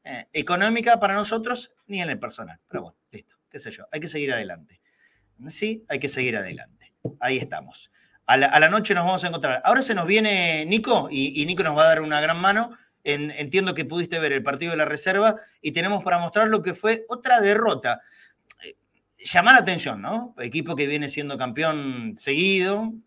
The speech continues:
torneo tras torneo, pero no es bueno el inicio del campeonato de la Erroneta. Ah, nada grave seguramente, pero contanos, Nico, ¿qué, qué es lo que ha pasado esta mañana en el Boca Predio?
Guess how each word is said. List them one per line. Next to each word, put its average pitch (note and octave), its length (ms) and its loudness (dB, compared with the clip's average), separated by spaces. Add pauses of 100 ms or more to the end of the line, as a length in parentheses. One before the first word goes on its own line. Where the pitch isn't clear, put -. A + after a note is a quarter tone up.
(160)
torneo E3+ 480 -2
tras F3+ 160 0
torneo, A3+ 580 0 (260)
pero C4 360 -2
no B3 220 2
es D4+ 120 6
bueno D4 200 2
el C4 100 -2
inicio B3 320 0
del G3+ 120 4
campeonato A3+ 580 2 (240)
de F3 160 0
la F#3 140 6
Erroneta. F#3 760 2 (500)
Ah, G#2 220 -8 (460)
nada F3 340 8
grave C3+ 320 6
seguramente, C3+ 560 -2
pero G3 160 2
contanos, A3 580 6 (240)
Nico, G3+ 320 2
¿qué, G3 760 6
qué B3+ 60 -2
es A#3+ 60 0
lo A#3 80 2
que A3+ 80 0
ha A3 60 4
pasado G#3+ 260 2
esta F#3 160 0
mañana F3 320 0
en D#3+ 60 2
el D#3 60 0
Boca D3+ 200 -2
Predio? G2 360 -10